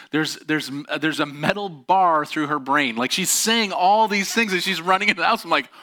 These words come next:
"Wow, we are overselling what's happening." And then I'm thinking, "Does she see her eye?" And I'm kinda looking around the pool. I'm like, "Is it in her brain?" I'm not sure.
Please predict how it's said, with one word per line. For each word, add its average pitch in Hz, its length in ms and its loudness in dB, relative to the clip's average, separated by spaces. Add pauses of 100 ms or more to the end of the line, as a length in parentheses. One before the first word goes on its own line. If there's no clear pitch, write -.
(320)
"Wow, 101 580 0
we 156 180 2
are 143 200 0 (300)
overselling 156 720 0
what's 127 160 -4
happening." 151 280 0
And 120 80 0
then 127 60 2
I'm 123 80 -2
thinking, 117 340 -2 (280)
"Does 107 140 -4
she 196 120 -4
see 254 160 -2
her 262 160 2
eye?" 277 380 0
And 139 120 -2
I'm 131 80 -4
kinda 135 160 0
looking 143 160 0
around 135 140 0
the 131 60 -4
pool. 147 140 -4
I'm 147 80 -4
like, 120 200 0 (280)
"Is 175 220 -8
it 220 140 0
in 220 120 0
her 226 100 -2
brain?" 233 420 0
I'm 165 140 -6
not 160 160 2
sure. 165 200 2